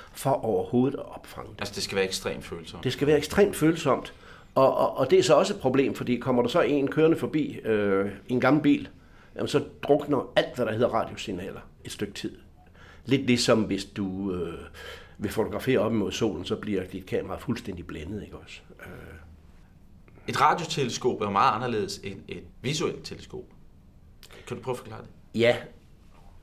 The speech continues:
Speaker 1: Det er egentlig i bund og grund et af det samme, man registrerer, nemlig det, der hedder elektromagnetisk stråling.
Speaker 2: Ja.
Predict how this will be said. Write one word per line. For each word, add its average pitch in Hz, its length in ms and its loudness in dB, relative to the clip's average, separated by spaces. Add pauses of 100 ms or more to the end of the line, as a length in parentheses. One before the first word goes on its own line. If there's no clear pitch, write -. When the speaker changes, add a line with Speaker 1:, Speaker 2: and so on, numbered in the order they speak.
(1160)
Speaker 1:
Det 139 200 6
er 135 100 0
egentlig 175 380 6
i - 40 -2
bund 156 240 6
og 135 60 6
grund 127 240 0
et 170 160 2
af 160 100 -2
det 104 100 -6
samme, 123 260 4
man 120 180 2
registrerer, 90 540 -4 (360)
nemlig 113 280 2
det, 120 100 2
der 139 60 2
hedder 117 160 4
elektromagnetisk 95 720 -2
stråling. 92 420 -4 (420)
Speaker 2:
Ja. 98 80 -2